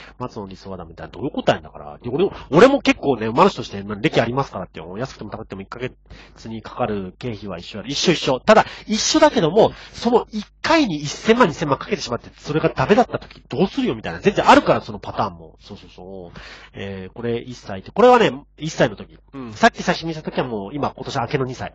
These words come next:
そうそうそう。この状態から黒いシミができ、いや、黒いシミあるんだけどね、ここに。うん。ここにもあるんだけど、うん。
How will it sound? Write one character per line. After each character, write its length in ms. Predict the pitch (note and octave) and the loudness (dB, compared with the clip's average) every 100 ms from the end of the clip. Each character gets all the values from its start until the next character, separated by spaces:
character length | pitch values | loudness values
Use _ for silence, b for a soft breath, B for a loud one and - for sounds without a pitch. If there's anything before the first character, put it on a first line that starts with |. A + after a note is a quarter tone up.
| _ | _
そ 120 | - | -20
う 20 | |
そ 120 | - - | -20 -20
う 40 | - | -20
そ 280 | F2 F2+ F2 | -18 -18 -18
う。 320 | - - - | -18 -20 -14
こ 60 | C#3 | -8
の 80 | |
状 80 | C#3+ | -6
態 140 | D3 C#3 | -4 0
か 100 | C3+ | -2
ら 80 | |
黒 160 | - C#3+ | -2 -6
い 60 | B2+ | -8
シ 160 | - | -10
ミ 40 | G2+ | -14
が 60 | |
で 80 | G2 | -4
き、 40 | |
い 20 | E3+ | -4
や、 80 | |
黒 180 | G3+ C#4+ | -2 -2
い 20 | |
シ 120 | B3 B2 | -2 0
ミ 40 | |
あ 80 | D#3 | 0
る 60 | |
ん 40 | F3 | 0
だ 60 | F#2 | -4
け 60 | |
ど 60 | F2 | -10
ね、 60 | - | -14
こ 140 | G2+ | -14
こ 40 | |
に。 120 | F#2+ F#2 | -12 -14
う 20 | |
ん。 40 | _ | _
こ 360 | A#2+ A2 F#2 - | -10 -8 -10 -12
こ 80 | - | -12
に 60 | D#3 | -2
も 100 | C#3 | 0
あ 60 | |
る 80 | F#3+ | 2
ん 40 | C3 | 0
だ 120 | G2 | -8
け 80 | G2 | -6
ど、 280 | B2+ F#2 - G2+ | -4 -6 -10 -18
う 40 | |
ん。 300 | G2+ F2+ | -16 -16